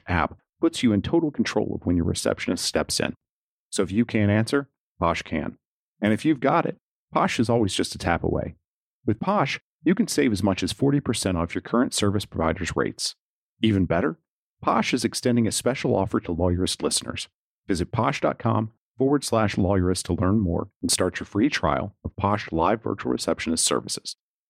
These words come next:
That's posh dot com forward slash lawyerist. And by LawPay. Don't be the last to discover why the legal industry is raving about LawPay Pro.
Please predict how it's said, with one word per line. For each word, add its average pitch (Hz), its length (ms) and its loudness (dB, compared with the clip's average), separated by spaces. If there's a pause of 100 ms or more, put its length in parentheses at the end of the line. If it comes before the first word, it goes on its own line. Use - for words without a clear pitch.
That's - 200 -2
posh 107 360 -2
dot 147 200 -2
com 92 280 0 (360)
forward 120 260 2
slash 85 420 -2 (280)
lawyerist. - 560 -2 (580)
And 76 300 0
by 92 140 2
LawPay. 101 520 -2 (420)
Don't 131 200 0
be 208 80 4
the 147 100 0
last 95 340 2
to - 60 -6
discover 78 420 0
why 73 140 2
the 69 100 -2
legal 82 340 0
industry 78 420 0
is 73 120 -4
raving 78 380 0
about 58 240 -2
LawPay 69 400 0
Pro. 101 320 0